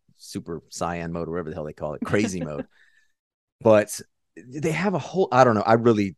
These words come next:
Speaker 1: like, this drove, as you can tell, this drove me crazy that he would, that he would turn this down, that his pride of,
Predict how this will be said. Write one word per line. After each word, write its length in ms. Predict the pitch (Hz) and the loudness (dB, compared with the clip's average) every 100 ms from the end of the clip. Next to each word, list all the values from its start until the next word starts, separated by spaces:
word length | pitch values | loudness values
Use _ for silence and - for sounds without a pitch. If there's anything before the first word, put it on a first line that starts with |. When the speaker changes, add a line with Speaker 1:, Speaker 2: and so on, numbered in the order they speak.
| _ | _
Speaker 1:
like, 160 | 101 - | -2 -2
this 180 | 104 - | -6 -2
drove, 220 | 92 85 | -4 0
as 140 | 110 | -2
you 80 | 107 | -2
can 80 | 92 | -6
tell, 260 | - - _ _ _ _ | -8 -10 _ _ _ _
this 180 | 101 123 | -2 2
drove 140 | 123 95 | 2 2
me 80 | |
crazy 380 | 85 80 73 76 _ - | -2 -6 -6 -14 _ -4
that 180 | 90 - | -4 -2
he 140 | 101 | -4
would, 200 | 98 98 - | -2 -2 0
that 120 | 104 | -2
he 80 | 117 | 0
would 140 | 123 135 | 0 0
turn 140 | 123 | -2
this 120 | 123 | -2
down, 200 | 131 107 | -4 -4
that 100 | 95 | -4
his 100 | 113 | -6
pride 720 | - - 117 110 85 76 73 - _ _ _ _ - | -8 -2 0 2 0 -4 -12 -16 _ _ _ _ 0
of, 340 | 95 92 87 | 2 2 -2